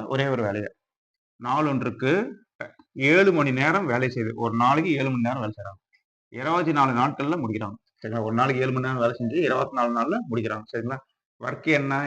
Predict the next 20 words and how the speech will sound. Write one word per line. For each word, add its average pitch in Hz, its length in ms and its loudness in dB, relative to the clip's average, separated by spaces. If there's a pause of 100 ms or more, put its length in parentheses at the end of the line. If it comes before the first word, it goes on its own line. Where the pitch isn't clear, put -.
என்ன 120 100 -2 (120)
ஒர்க்னு 120 260 -8
சொல்லல, 117 200 -6 (120)
ஒரு 156 200 6
ஒர்க்னு 135 280 0
தான் 135 100 -4
சொல்லியிருக்காங்க. 107 380 -6 (120)
சரி, - 140 -18 (1000)
அப்ப 120 160 -6
அது 139 140 2
முதல்ல 135 200 0
எழுதிக்கலாங்களா? 127 400 0 (160)
நாற்பத்தெட்டு 123 400 0
ஆட்கள், 123 280 -4 (240)
நாற்பத்தெட்டு 123 460 -4 (1000)
நாட்கள் 147 360 2
எத்தனை? 135 240 -2 (800)
நாளொன்றுக்கு 147 480 2 (140)
ஏழு 143 160 4
மணி 131 120 0